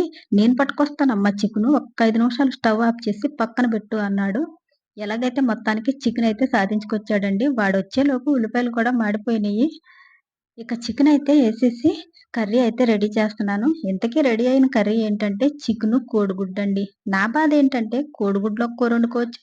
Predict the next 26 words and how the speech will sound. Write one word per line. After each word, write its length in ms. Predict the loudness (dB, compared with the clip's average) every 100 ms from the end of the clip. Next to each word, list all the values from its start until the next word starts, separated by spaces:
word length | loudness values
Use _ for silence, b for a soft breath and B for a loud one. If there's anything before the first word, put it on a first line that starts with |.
| _
చికెన్ 260 | -4 0 -2
ఒక 120 | -4
కూర 140 | -6 -4
వండుకోవచ్చు. 520 | -4 -4 -6 -6 -10 -10 -4
కానీ 260 | -2 -2
రెండు 340 | -2 -4 -2 -2
కలిపి 420 | -2 -4 -4 -6 -4
ఒకే 280 | -4 -4 -4
రోజు 340 | -4 -4 -4 -2
వేస్ట్ 380 | 0 0 -2 -6
కదా 220 | -4 -4
అనిపించింది. 720 | -2 -4 -4 -6 -4 -4 0 -2 -2 B B B -18
కానీ 220 | -8 -4
ఏం 120 | -2 0
చేస్తామండి, 640 | 0 -2 0 2 4 2 0
మిడిల్ 300 | -4 -2 -2
క్లాస్ 260 | -2 -4 -4
పాటలు 300 | -6 -6 -4
అనేవి 260 | -4 -2 -4
పిల్లలకు 440 | -4 -4 -4 -6
అర్థం 280 | -8 -4 -4
కావు. 320 | -2 -2 -2 -2 B B B B -12
కానీ 260 | -4 0
వాళ్ళ 360 | 0 0 -2 -2
పంతమే 420 | -2 -2 0 2
నెగ్గించుకున్నారండి. 1040 | 2 0 -4 -8 -6 -4 -2 -2 -2 -2